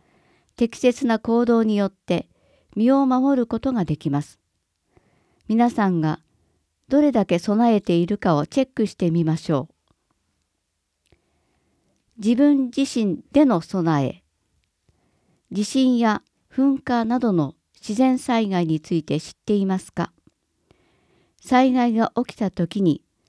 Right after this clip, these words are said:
どのように行動すればよいか知っていますか？自宅での備え。非常用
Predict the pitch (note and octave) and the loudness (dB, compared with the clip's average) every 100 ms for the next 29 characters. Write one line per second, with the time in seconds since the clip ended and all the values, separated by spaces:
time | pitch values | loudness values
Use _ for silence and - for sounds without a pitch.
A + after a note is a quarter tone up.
0 | _ _ - A3 C4+ C#4+ C#4+ A3+ F#3 - | _ _ -2 0 2 2 2 2 -2 -2
1 | A#3 A#3 A3+ A3 A3 A3 G#3 E3+ E3+ E3+ | 0 2 2 0 0 0 0 0 0 2
2 | A3 G3+ - - - - G#3+ G3 F3+ F3 | 0 -2 -8 -10 -14 -6 -2 0 0 -2
3 | - D3+ E3 _ _ _ _ _ _ _ | -6 -10 -10 _ _ _ _ _ _ _
4 | _ _ _ _ _ _ _ _ _ _ | _ _ _ _ _ _ _ _ _ _
5 | _ _ G#3+ B3+ C#4 C#4 B3+ G3+ D#3+ - | _ _ -4 -2 -2 0 0 0 -2 -4
6 | E3+ F3 C#3+ - _ _ _ _ _ _ | -2 -2 -4 -8 _ _ _ _ _ _
7 | _ _ _ _ - G3+ C4+ C#4 C4 A3+ | _ _ _ _ -8 -2 2 4 2 2
8 | A3+ G#3 - | 2 2 -2